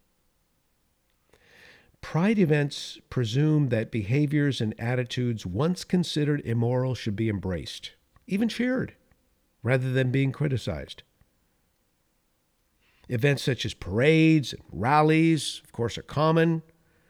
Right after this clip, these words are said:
Uh, in San Francisco, the, the parades have really calmed down. I remember,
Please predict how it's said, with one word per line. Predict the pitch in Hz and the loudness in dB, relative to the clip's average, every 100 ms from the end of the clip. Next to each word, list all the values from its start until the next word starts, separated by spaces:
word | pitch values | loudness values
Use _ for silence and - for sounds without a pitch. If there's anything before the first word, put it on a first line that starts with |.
| _ _ _ _ - | _ _ _ _ -12
Uh, | |
in | - 104 | -10 -6
San | 131 127 | -2 -2
Francisco, | 127 - 139 127 139 135 135 | -4 -4 -4 -2 0 2 2
the, | 123 110 101 | 0 -2 -2
the | 104 - | -4 -6
parades | 113 123 131 123 | -2 2 4 2
have | 110 | 0
really | 117 123 127 | 0 0 0
calmed | 131 131 123 | 0 0 0
down. | 117 123 131 | 2 2 2
I | 120 | 0
remember, | 104 107 117 117 117 117 117 | 0 0 0 2 2 4 2